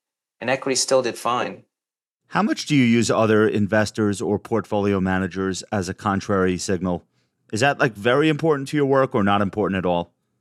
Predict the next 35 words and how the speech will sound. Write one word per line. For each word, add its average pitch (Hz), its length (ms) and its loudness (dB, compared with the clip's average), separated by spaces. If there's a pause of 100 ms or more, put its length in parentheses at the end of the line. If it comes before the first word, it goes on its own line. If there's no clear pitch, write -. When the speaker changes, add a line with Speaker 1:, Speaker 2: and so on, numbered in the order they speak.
(280)
Speaker 1:
Uh, 196 420 4 (560)
it's 196 160 4
actually 214 240 2
very 185 160 4
important, 165 380 2
Josh. 123 560 2
Um, 135 500 2
on 147 140 -2
the 139 60 -4
fund 175 260 0
strat 185 300 2
side, 127 520 4 (760)
you 139 80 -4
know, 135 80 2
we're, 147 540 2 (140)
we're 160 460 2
communicating 170 540 -2
with 135 140 -2
hundreds 165 560 -2 (160)
of 127 260 2
clients 135 440 -2
every 127 180 0
month, 135 500 -4 (560)
uh, 120 440 4
you 127 80 -6
know, 127 80 -2
'cause 127 180 -6
we're 131 120 0
in 123 100 -4
constant 131 600 -2
and 123 140 -14
continuous 127 520 -6
communication 127 640 -4
with 120 160 -2
our 117 340 2